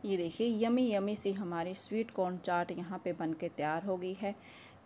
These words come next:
बहुत ही यम्मी और टेस्टी लगती है यह खाने में और झटपट बनने वाली ये रेसिपी है। एकदम मार्केट स्टाइल हमारी ये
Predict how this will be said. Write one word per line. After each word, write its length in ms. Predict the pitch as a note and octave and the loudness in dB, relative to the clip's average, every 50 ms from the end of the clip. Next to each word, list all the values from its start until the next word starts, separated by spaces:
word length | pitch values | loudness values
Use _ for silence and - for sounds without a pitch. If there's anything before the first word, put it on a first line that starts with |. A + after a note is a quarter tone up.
| D#4+ - - A#3+ | -16 -16 -14 -12
बहुत 380 | F3 E3+ F3+ G3 G#3 G#3+ - | -6 -4 0 0 0 0 -2
ही 160 | G3+ F#3 F3 F3+ | -4 -2 -2 -2
यम्मी 220 | F3+ F#3+ G3 G3 | 0 0 0 0
और 140 | F#3+ F3 - | 0 -2 -2
टेस्टी 360 | - F3 F3 - - - F#3 | -2 -2 -2 -2 -2 -2 0
लगती 280 | E3+ D#3+ D3+ - - F3 | 0 -2 -4 -4 -8 -4
है 140 | F#3+ F#3 E3 | -2 0 0
यह 100 | E3 E3 | 0 0
खाने 340 | D#3 - E3 D#3+ D#3+ E3 F3 | -2 -2 0 0 2 2 2
में 120 | G3+ G#3+ | 2 4
और 140 | G#3 G3+ G3 | 4 4 2
झटपट 580 | - - - - - - G#3+ G3+ - - B3+ | 2 -2 -14 -10 -6 -4 -4 -4 2 0 0
बनने 340 | A3 G#3+ F3+ F3 E3+ E3 E3 | 2 2 0 0 2 2 2
वाली 220 | D#3+ D#3+ D#3 D#3+ F#3 | 2 2 2 0 0
ये 180 | G3 F#3+ F3 | 0 0 0
रेसिपी 420 | D3+ D3 D3+ - - - - G3 F#3+ | 0 0 -2 -4 -4 -2 -2 -2 0
है। 140 | G3+ G#3 | 0 0
एकदम 640 | G#3 - - - - - - - - - - B3+ B3+ | -2 -4 -6 -18 -18 -20 -20 -20 -16 -8 -4 -2 0
मार्केट 480 | A#3 A3+ A3+ A#3+ B3 A#3+ - C4+ - | 2 4 4 4 2 2 -2 -6 -4
स्टाइल 400 | - - - - G#3+ F#3+ G3 G3+ | -4 -6 0 2 4 4 4 4
हमारी 420 | G#3 G3+ F3 E3+ F3 F3 F3 F#3+ G3+ | 2 0 -2 -2 0 0 2 2 2
ये 180 | G3 F#3 F3 | 2 0 -2